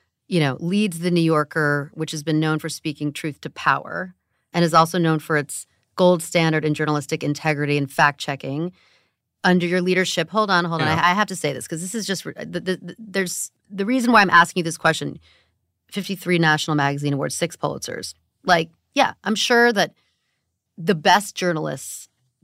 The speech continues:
Speaker 1: get things wrong, and I
Speaker 2: Yeah.
Speaker 1: think the best journalists miss a story, and all that is real.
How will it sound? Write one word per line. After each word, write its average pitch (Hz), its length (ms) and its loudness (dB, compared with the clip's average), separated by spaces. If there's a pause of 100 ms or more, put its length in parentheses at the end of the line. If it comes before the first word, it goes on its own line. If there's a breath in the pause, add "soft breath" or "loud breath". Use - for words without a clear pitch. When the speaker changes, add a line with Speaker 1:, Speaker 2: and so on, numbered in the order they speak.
Speaker 1:
get 175 200 2
things 170 280 -4
wrong, 240 580 6
and - 100 0
I 170 80 4
Speaker 2:
Yeah. 262 80 -4
Speaker 1:
think 180 200 -2
the 175 80 -4
best 165 400 -2
journalists 160 420 -4
miss 226 360 0
a 226 60 -6
story, 202 500 -2
and 185 80 -4
all 190 160 0
that 180 140 0
is 160 140 -8
real. - 240 -16